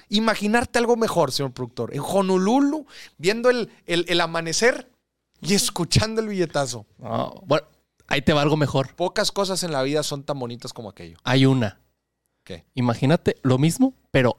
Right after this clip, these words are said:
Speaker 2: haciendo el billetazo.
Speaker 1: En Hawái, en Honolulu.
Speaker 2: Sí.
Speaker 1: Oye, no sabe la gente, pero el próximo billetazo, eh, it's gonna go worldwide.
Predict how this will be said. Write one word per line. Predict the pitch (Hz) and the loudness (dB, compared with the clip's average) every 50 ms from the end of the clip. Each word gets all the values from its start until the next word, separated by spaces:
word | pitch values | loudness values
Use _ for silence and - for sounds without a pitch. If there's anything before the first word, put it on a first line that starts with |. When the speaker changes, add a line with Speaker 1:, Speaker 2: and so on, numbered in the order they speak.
| _ _ - | _ _ -4
Speaker 2:
haciendo | 147 139 135 - - - - - 165 160 160 160 170 175 180 | -2 -2 -2 -4 -4 -4 0 4 4 6 6 6 4 4 4
el | 175 180 | 4 4
billetazo. | 202 190 165 147 135 - 139 131 - - - 123 - _ _ _ _ _ _ _ _ _ _ - - | 2 4 4 4 4 2 0 0 0 -2 -6 -10 -12 _ _ _ _ _ _ _ _ _ _ -16 -12
Speaker 1:
En | 113 117 117 110 | -10 -8 -6 -6
Hawái, | - - 120 113 107 104 104 101 98 110 127 | -6 -4 -6 -4 -4 -2 -4 -4 -4 -4 -6
en | 135 127 | -6 -8
Honolulu. | - 117 113 107 104 101 95 95 110 - _ _ _ | -8 -8 -8 -8 -8 -8 -10 -10 -12 -14 _ _ _
Speaker 2:
Sí. | - - - 120 113 107 95 _ _ _ _ _ _ _ - - - | -6 0 2 2 2 0 -2 _ _ _ _ _ _ _ -16 -6 -2
Speaker 1:
Oye, | - 160 160 - - _ _ _ _ _ _ 196 196 - - - - 104 | 0 0 0 -2 -6 _ _ _ _ _ _ -20 -20 -20 -18 -18 -14 -8
no | 117 127 151 - | -4 -2 0 0
sabe | - 233 233 240 233 | 2 4 4 4 4
la | 220 170 | 2 0
gente, | - - 208 233 233 - - 127 | 0 0 0 0 0 -4 -6 -6
pero | - - 120 120 | -4 -4 -4 -4
el | 110 | -2
próximo | - 147 165 - - 214 226 226 202 | -2 -2 0 0 0 0 2 4 4
billetazo, | 180 160 143 - 156 156 147 - 202 202 196 185 165 135 - _ _ _ _ - _ _ - - _ _ | 4 4 2 2 0 0 2 4 4 4 4 4 2 0 -2 _ _ _ _ -20 _ _ -20 -20 _ _
eh, | - 117 - - | -16 -16 -12 -8
it's | 135 135 123 117 | -8 -8 -6 -2
gonna | 120 165 170 170 | 2 2 2 2
go | 156 135 156 160 | 2 2 2 2
worldwide. | 160 147 143 156 156 160 143 117 90 90 87 78 71 69 69 - | 2 2 2 4 4 2 2 -2 -4 -6 -6 -6 -6 -10 -12 -16